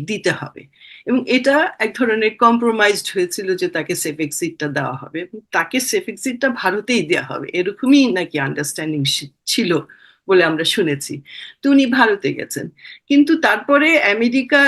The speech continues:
সবাই ভেবেছে যে ট্রাম্প, ডোনাল্ড ট্রাম্প যখন ক্ষমতায় আসবে তখন আমেরিকার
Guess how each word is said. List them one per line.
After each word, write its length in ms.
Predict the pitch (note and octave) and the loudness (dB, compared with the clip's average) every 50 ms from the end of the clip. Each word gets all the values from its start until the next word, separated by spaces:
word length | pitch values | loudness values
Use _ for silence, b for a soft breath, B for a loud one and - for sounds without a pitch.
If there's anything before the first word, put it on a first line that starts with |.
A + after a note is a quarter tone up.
| C#4 C4+ - - _ _ _ _ _ _ _ _ _ | 4 2 0 -4 _ _ _ _ _ _ _ _ _
সবাই 380 | - - - - G#3+ B3 - - D4+ | -12 -6 -4 -4 0 2 2 2 2
ভেবেছে 520 | - - C4 A#3+ B3 C4+ D#4 - - D#4 C4+ | 2 2 0 0 2 0 -2 -2 -2 -2 -2
যে 160 | A#3+ - A3 A3+ - | -2 -2 -4 -6 -6
ট্রাম্প, 380 | - - - G#3+ F#3+ A3+ C4 B3+ - - | -4 0 2 4 4 4 4 2 0 -2
ডোনাল্ড 400 | - - G3 G#3 A3 A#3+ B3+ A#3+ A#3+ | -2 0 2 2 2 2 0 0 0
ট্রাম্প 260 | - C#4+ B3 A#3+ A#3+ A#3 | 0 2 2 2 2 0
যখন 220 | A3 G#3+ - G3+ G3+ | -2 -2 -2 -6 -10
ক্ষমতায় 500 | G3+ _ - F#3 F#3+ G3 G3 A3 E3 C#3+ D3+ D3+ | -10 _ -8 -6 -6 -2 0 0 2 2 0 -2
আসবে 260 | C#3+ - - - G3 A#3 B B B B B B B B - | -4 -4 -2 -2 -2 -2 B B B B B B B B -2
তখন 240 | A#3 A#3 A#3+ D#4 B3+ | -2 0 2 2 2
আমেরিকার 560 | - - F#3+ F#3+ A3+ C#4 C#4+ F4 - D4 C4 | 2 2 2 2 4 4 4 4 4 4 2